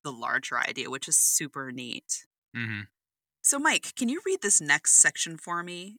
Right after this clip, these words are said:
Speaker 1: I-, it's an excerpt from Eastman's autobiography regarding the sales of the first issue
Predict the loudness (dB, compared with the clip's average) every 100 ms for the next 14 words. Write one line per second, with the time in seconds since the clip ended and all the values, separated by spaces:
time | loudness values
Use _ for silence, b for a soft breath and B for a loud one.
0 | -18 -6 -2 2 4 4 4 0 -2 -2
1 | -4 0 6 6 4 0 4 4 4 4
2 | 4 2 -4 -8 -10 -6 0 2 0 0
3 | 4 4 2 2 2 2 -6 -2 4 4
4 | 4 0 -2